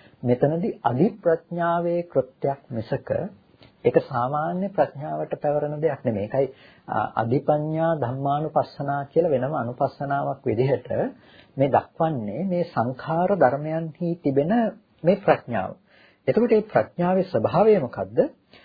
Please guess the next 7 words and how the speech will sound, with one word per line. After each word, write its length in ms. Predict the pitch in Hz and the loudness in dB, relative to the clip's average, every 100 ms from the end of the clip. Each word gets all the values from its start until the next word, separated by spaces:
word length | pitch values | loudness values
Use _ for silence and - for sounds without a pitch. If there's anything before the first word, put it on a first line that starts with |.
| _ - | _ -10
සංඛාර 560 | - 143 170 202 214 254 | -4 -2 -2 -2 -2 -2
පරිග්‍රාහක 840 | - 127 135 165 180 190 185 226 254 | 0 0 0 0 2 2 2 0 2
විපස්සනා 580 | 214 180 160 - 110 107 | 2 2 0 -2 -6 -6
වශයෙන්. 280 | - - - | -8 -14 -18
සංස්කාර 640 | - 123 131 - 185 196 185 | -4 -4 -4 -8 -4 0 2
ධර්මයන් 540 | 131 147 139 110 110 113 _ _ _ - | 2 2 0 -2 -4 -10 _ _ _ 2
පරිග්‍රහණය 920 | 131 170 175 180 214 196 190 208 | 4 4 0 0 2 4 0 -6